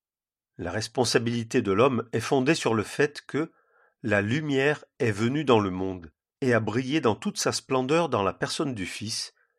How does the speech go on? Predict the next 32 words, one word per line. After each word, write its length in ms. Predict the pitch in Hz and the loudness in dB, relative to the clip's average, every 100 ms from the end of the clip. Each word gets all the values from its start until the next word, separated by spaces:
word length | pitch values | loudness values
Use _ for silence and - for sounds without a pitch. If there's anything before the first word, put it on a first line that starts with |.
| _ _ | _ _
révélant 640 | 117 110 143 139 120 139 - | -4 2 2 4 2 -2 -4
le 160 | 117 90 | -6 -6
cœur 300 | - 156 127 | 0 -2 -2
de 120 | 95 | -8
Dieu. 380 | 78 78 78 _ _ _ _ _ _ _ _ _ _ _ _ _ - | -8 -12 -12 _ _ _ _ _ _ _ _ _ _ _ _ _ -8
L'homme 580 | 110 123 156 123 95 - | 2 6 6 4 -2 -2
est 100 | 120 | 0
responsable 760 | 117 117 - 113 170 165 127 | 0 -2 -4 -2 2 2 0
de 100 | 101 | -2
se 180 | 101 - | -4 -4
servir 460 | 107 117 98 107 90 | 0 0 0 -2 0
de 80 | 92 | 0
la 140 | 90 | 0
lumière. 540 | 90 87 87 80 - _ _ _ _ _ _ _ _ _ _ _ | -4 -6 -6 -8 -12 _ _ _ _ _ _ _ _ _ _ _
Qu'il 160 | 180 165 | -8 -4
se 160 | 180 | -2
soit 160 | 160 160 | 0 2
rendu 380 | 135 139 131 139 | 2 0 -2 0
incapable 640 | 143 139 127 143 131 110 | 0 0 0 4 4 4
de 80 | 104 | 0
le 120 | 107 | 0
faire 300 | 95 151 147 | 2 0 2
n'affecte 440 | 117 110 127 - - | 0 -2 -4 -4 -2
pas 200 | 165 160 | 2 2
sa 140 | - | 2
responsabilité. 1040 | 95 - - 98 104 92 90 87 - 85 _ _ _ _ _ _ _ _ _ _ - | -2 -4 -6 -4 -4 -4 -10 -12 -12 -14 _ _ _ _ _ _ _ _ _ _ -2
Les 260 | 123 120 | 0 4
hommes 400 | 127 147 135 123 _ - | 6 6 4 -4 _ -2
aiment 240 | 120 117 | 2 2
mieux 240 | 107 123 | 2 4
les 180 | 147 127 | 4 4
ténèbres 580 | 123 110 113 117 110 127 | 0 4 4 4 0 -6